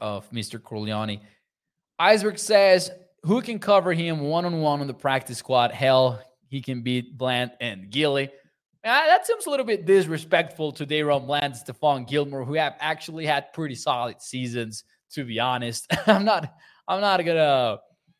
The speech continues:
act like, uh, Martavis Bryant is gonna walk in the practice field and smoke them. <laughs> I'm not subscribing to that at all. Uh, trap game or not,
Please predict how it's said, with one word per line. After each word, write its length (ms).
act 320
like, 320
uh, 240
Martavis 580
Bryant 380
is 140
gonna 400
walk 380
in 80
the 80
practice 480
field 320
and 100
smoke 380
them. 260
<laughs> 40
I'm 280
not 300
subscribing 640
to 140
that 220
at 100
all. 440
Uh, 220
trap 320
game 160
or 140
not, 440